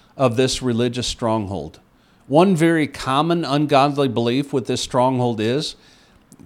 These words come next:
"God is judging me when I relax. I have to stay busy about his work or he will abandon me." Does that sound familiar to anyone? To be honest, <laughs> pastors really don't mind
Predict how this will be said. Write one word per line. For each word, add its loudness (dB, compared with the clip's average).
"God 6
is 2
judging 0
me 2
when 0
I 2
relax. 0
I 4
have 0
to -6
stay -2
busy -2
about 0
his -2
work -2
or -6
he -2
will -2
abandon -4
me." -16
Does 0
that 2
sound 0
familiar 0
to -2
anyone? -2
To 2
be 4
honest, 2
<laughs> -20
pastors -4
really 2
don't 4
mind 0